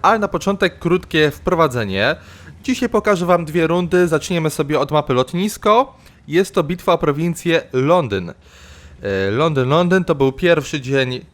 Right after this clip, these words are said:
nowej kampanii, więc wiadomo, każdy klan lądował, gdzie się tylko dało, aby podbić jak najlepsze prowincje i zyskać jak najwięcej złota. To,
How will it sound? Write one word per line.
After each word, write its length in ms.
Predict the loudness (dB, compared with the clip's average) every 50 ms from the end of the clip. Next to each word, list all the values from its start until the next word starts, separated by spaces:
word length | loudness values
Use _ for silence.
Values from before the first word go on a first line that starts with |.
| _ -8
nowej 340 | -4 -2 0 0 0 0 -2
kampanii, 720 | -4 -6 -4 -4 -4 -2 0 0 0 0 0 -2 -4 -4
więc 380 | -2 -2 -2 -2 -2 -4 -4 -2
wiadomo, 340 | -2 0 0 0 0 0
każdy 380 | -2 0 0 0 0 0 -2 -4
klan 380 | -2 0 0 0 0 0 0 0
lądował, 680 | 0 0 0 2 2 2 2 2 2 2 0 -2 -6 -12 -20 -20 -20 -16 -12 -8
gdzie 200 | -4 -4 -2 -2
się 120 | -2 -2
tylko 300 | -2 -2 -2 0 0 0
dało, 420 | 2 4 4 4 4 4 0 -2 -2
aby 320 | -2 0 0 0 -2 -4
podbić 600 | -2 0 0 0 0 -2 -4 -6 -6 -8 -10 -16 -16 -18 -20 -20 -20 -14 -8
jak 180 | -6 -6 -4 -4
najlepsze 560 | -2 -2 0 0 -2 -2 -4 -2 -2 -2 -2 -2
prowincje 520 | -4 -6 -6 -4 -4 -4 -4 -6 -8 -10
i 180 | -8 -8 -8 -6
zyskać 400 | -4 -4 -4 -2 -2 -2 0 0
jak 140 | -2 -2 -2
najwięcej 580 | -2 -2 -2 -2 -4 -4 -4 -4 -4 -4 -4 -6 -12 -20 -20 -16 -14
złota. 560 | -12 -8 -2 0 0 0 0 0 -2 -2 -2 -4 -8 -20 -20 -20 -20 -20 -20 -20 -20 -20 -20 -20 -20 -8 -2
To, 280 | 2 2 2 2 0